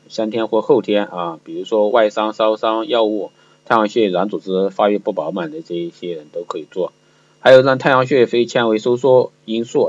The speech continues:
啊导致的一个颞部和绝部的一个凹陷者。那术后呢，我们需要注意是七天之内啊，避免手术部位沾水，还有保证手术部位清洁，防止感染。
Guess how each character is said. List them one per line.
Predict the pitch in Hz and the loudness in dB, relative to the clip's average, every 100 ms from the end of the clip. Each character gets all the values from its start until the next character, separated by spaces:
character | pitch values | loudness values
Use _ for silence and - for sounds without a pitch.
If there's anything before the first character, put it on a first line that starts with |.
| 80 | -2
啊 | 82 | -10
导 | - 78 | -8 -8
致 | - | -6
的 | 95 | -4
一 | 90 | -4
个 | 82 95 87 | -2 -4 -2
颞 | 95 117 | 0 0
部 | 107 101 - - | 0 -4 -6 -14
和 | 90 | -12
绝 | 85 | -8
部 | 92 | -6
的 | 107 | -4
一 | |
个 | 95 | -4
凹 | 92 98 | -2 -2
陷 | 101 95 | -4 -10
者。 | 82 - _ _ _ _ _ _ _ _ - | -12 -20 _ _ _ _ _ _ _ _ 0
那 | 151 | 0
术 | 147 190 | 4 2
后 | 185 170 | 6 8
呢， | |
我 | 156 | 8
们 | 117 95 | 4 0
需 | 123 | 2
要 | 107 | 2
注 | 110 | 2
意 | 104 104 | 0 -2
是 | 113 95 92 85 | -2 0 0 -2
七 | - 123 | -4 -6
天 | 123 117 | -4 -4
之 | 120 | 2
内 | 131 113 | 2 2
啊， | 87 87 - | 0 -8 -8
避 | - 123 | -6 -4
免 | 92 90 | -4 -6
手 | - 80 | -10 -10
术 | - | -8
部 | 95 104 | -4 0
位 | 98 | -2
沾 | 82 104 101 104 | -2 -4 -2 -4
水， | 104 80 - | -8 -12 -12
还 | - - | -10 -4
有 | 104 92 | -2 -2
保 | 92 78 | -4 -6
证 | - 101 | -6 -6
手 | 92 | -8
术 | 80 95 | -10 -6
部 | 104 | -4
位 | 95 | -4
清 | 82 117 110 | -4 -8 -10
洁， | 107 - | -8 -8
防 | - 87 | -6 -10
止 | 92 | -12
感 | - 80 101 | -12 -8 -6
染。 | 95 | -6